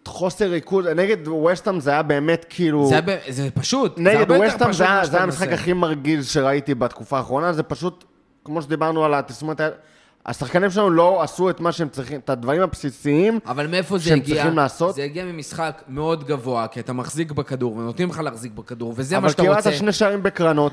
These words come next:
Speaker 2: מאוד גבוה.
Speaker 1: שני שערים בקרנות שלא נלחמת עליהם מספיק, ולא
Speaker 2: גם נכון. לא נלחמת לא בחזרה ממתפרצות, במתפרצות,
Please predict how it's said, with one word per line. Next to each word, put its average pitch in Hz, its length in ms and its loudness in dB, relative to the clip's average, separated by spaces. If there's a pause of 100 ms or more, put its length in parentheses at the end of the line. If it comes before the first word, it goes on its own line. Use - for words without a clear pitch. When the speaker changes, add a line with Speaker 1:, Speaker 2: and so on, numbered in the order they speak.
Speaker 2:
מאוד 170 380 0
גבוה. 147 500 -2
Speaker 1:
שני 151 240 -2
שערים 185 260 2
בקרנות 160 400 0
שלא 160 220 2
נלחמת 151 480 0
עליהם 123 340 0
מספיק, 131 520 -8 (600)
ולא 123 420 2
Speaker 2:
גם 139 160 6
נכון. 127 400 2 (240)
לא 147 160 2
נלחמת 180 460 -4
לא 170 140 2
בחזרה 147 540 -4
ממתפרצות, 156 880 -2
במתפרצות, 135 800 -2